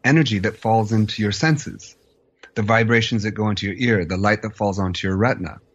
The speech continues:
right? The friction that happens on your skin. That's your only information that you have from the world.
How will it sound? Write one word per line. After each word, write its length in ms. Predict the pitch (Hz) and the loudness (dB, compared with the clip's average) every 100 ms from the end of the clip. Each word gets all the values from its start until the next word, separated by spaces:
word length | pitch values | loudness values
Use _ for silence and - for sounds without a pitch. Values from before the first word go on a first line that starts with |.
| _ _ _ - - _ _ | _ _ _ -20 -20 _ _
right? 180 | 87 - - - - - - _ _ _ _ - | -8 -8 -8 -20 -20 -20 -20 _ _ _ _ -4
The 120 | 113 | 0
friction 440 | 110 - 143 - 127 | 0 2 2 4 2
that 100 | 104 | 4
happens 320 | 110 107 104 | 2 2 0
on 160 | 98 92 | 0 -2
your 80 | 90 | -4
skin. 480 | - 135 101 82 85 | -2 0 0 -2 -2
That's 320 | 110 165 175 | 0 0 0
your 180 | 175 - | -4 -2
only 240 | 165 196 208 | 0 2 2
information 600 | 175 - 165 170 - 139 | 0 0 2 2 2 0
that 100 | 131 | -2
you 80 | 127 | 0
have 220 | 135 123 | 0 0
from 100 | 131 | 0
the 60 | 127 | 2
world. 380 | 170 160 - | 2 0 -2